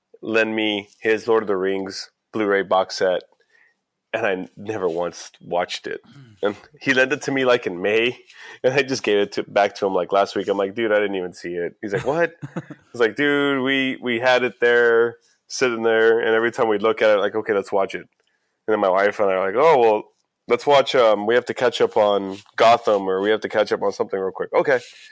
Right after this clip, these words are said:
Speaker 1: And then it turned from that to something else, and I was like, "Yeah, dude, so I never saw it, dude. Here you go."
Speaker 2: <laughs>
Speaker 1: And he's like, "Okay." And I had, I, he had wanted to borrow my, uh, Star Wars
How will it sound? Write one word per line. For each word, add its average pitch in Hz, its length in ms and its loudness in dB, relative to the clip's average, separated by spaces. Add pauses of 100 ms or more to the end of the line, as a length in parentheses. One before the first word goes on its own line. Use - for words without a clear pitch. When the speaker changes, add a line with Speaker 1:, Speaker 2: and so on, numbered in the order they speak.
(320)
Speaker 1:
And 135 160 -4
then 104 120 0
it 98 80 -6
turned 110 220 -4
from 98 140 -4
that 98 260 0
to 101 80 -6
something 92 320 -6
else, 90 300 -4
and 92 80 -6
I - 20 -4
was 90 80 -8
like, 87 180 -8
"Yeah, 107 220 0
dude, 101 260 -6
so 90 300 -6 (640)
I 151 140 4
never 110 240 2
saw 92 260 0
it, 87 60 -6
dude. 92 180 -4
Here 104 140 -4
you 90 100 -6
go." 87 320 -8 (200)
Speaker 2:
<laughs> 110 500 -20 (580)
Speaker 1:
And 120 120 -6
he's 117 180 -2
like, 101 120 -2
"Okay." 113 460 0 (760)
And 110 120 2
I 110 100 2
had, 110 260 2 (220)
I, 113 180 0
he 131 120 2
had 120 120 4
wanted 113 320 2
to 113 100 -4
borrow 107 480 4
my, 92 320 0
uh, 85 240 -2
Star 113 400 2
Wars 98 500 0